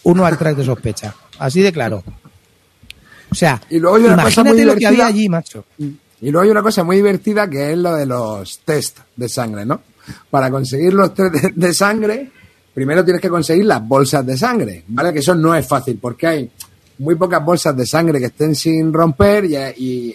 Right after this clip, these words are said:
Speaker 2: hay muchas bolsas de sangre que no valen para hacer el test,
Speaker 1: Pero
Speaker 2: ¿no?
Speaker 1: espera un momento, Amarillo,
Speaker 2: Pero
Speaker 1: los
Speaker 2: luego
Speaker 1: test de sangre son,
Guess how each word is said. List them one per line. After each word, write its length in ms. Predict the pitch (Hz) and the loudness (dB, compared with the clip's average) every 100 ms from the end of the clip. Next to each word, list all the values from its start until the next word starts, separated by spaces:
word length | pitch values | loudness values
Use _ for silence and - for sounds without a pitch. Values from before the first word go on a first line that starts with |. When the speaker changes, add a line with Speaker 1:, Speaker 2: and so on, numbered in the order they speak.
| 117 | -10
Speaker 2:
hay 120 | 131 | -6
muchas 320 | 151 143 151 139 | -6 -4 -6 -4
bolsas 300 | 151 151 143 | -4 -4 -4
de 100 | 131 | -2
sangre 300 | 143 151 139 | -2 -2 0
que 100 | 120 | 2
no 160 | 123 | 2
valen 320 | 117 113 107 | 2 0 -4
para 160 | 101 110 | -6 -8
hacer 200 | 113 117 | -8 -10
el 120 | 107 | -12
test, 200 | - - - | -18 -18 -10
Speaker 1:
Pero 100 | 123 | -4
Speaker 2:
¿no? 40 | |
Speaker 1:
espera 140 | 156 165 | 0 2
un 40 | |
momento, 200 | 156 131 | 2 0
Amarillo, 280 | 120 127 151 | -2 0 2
Speaker 2:
Pero 120 | 156 | 4
Speaker 1:
los 80 | 156 | 4
Speaker 2:
luego 200 | 180 233 | 6 6
Speaker 1:
test 100 | 254 180 | 4 2
de 40 | |
sangre 240 | 170 180 | -2 -2
son, 260 | 175 175 | -2 -2